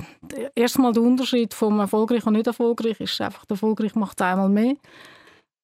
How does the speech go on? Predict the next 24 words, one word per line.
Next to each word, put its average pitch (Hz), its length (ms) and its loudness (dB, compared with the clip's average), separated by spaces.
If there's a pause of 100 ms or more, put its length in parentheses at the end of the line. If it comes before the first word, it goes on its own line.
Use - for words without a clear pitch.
Und 214 240 4
auf 214 120 -6
der 214 140 2
anderen 233 240 0
Seite, 214 680 0
ein 202 380 0
Erfolg 247 520 2
ist 240 140 0
ja 220 80 2
nicht 240 220 4
irgendwie, 254 440 2
das 247 180 0
ist - 200 0
Genie 240 380 4
und 254 180 0 (480)
der 233 100 -2
wird 233 200 0
erfolgreich 240 480 0
und 226 240 0
der, 214 460 0
der 202 100 -2
andere 226 280 2
nicht, 214 280 0
sondern 214 300 0